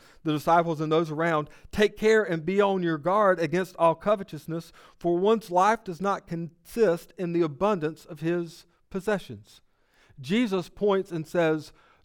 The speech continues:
"Don't be mistaken. Be careful and on your guard, because your life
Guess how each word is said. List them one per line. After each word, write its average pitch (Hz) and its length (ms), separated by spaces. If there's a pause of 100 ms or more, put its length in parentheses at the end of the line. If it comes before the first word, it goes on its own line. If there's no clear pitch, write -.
(120)
"Don't 196 500
be 202 400 (140)
mistaken. 165 680 (320)
Be 208 320
careful 208 560
and 180 160
on 202 260
your 196 220
guard, 156 540 (200)
because 185 460
your 208 400
life 180 480